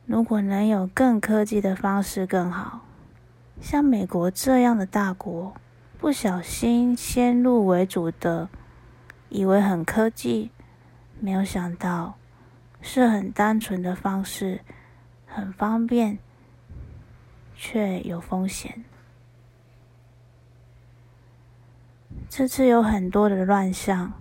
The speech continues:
一切有待调查。如果真的会查的话。美国大选，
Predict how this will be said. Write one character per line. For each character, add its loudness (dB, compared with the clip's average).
一 -4
切 0
有 0
待 -2
调 -2
查。 -10
如 -2
果 -4
真 0
的 0
会 0
查 -10
的 -12
话。 -12
美 0
国 0
大 2
选， -4